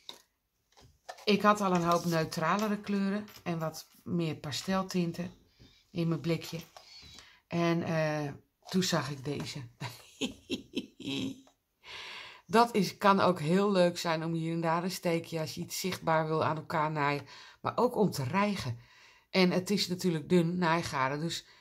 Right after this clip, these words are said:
als je het met een enkel draadje doet, wordt het niet te opzichtig, denk ik. Maar hoe leuk is dat op wit of zwart?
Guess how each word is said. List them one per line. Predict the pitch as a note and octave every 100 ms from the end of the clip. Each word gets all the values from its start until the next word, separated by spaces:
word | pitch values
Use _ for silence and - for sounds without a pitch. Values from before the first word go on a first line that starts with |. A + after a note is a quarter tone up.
| -
als | - -
je |
het | F3+
met | F#3 F#3
een | F3+
enkel | A#3+ B3 G3
draadje | E3+ F#3 G3+ G3+
doet, | F#3 G3
wordt | D#3+ F3+ E3+
het |
niet | E3 F#3
te | F#3+
opzichtig, | - - F#3 F3+ - F3+
denk | - F3 F3
ik. | F3 -
Maar | A#2+ A#2 - - -
hoe | F2+
leuk | F#2 - -
is | -
dat | F2+ -
op | -
wit | - - -
of | -
zwart? | - - - -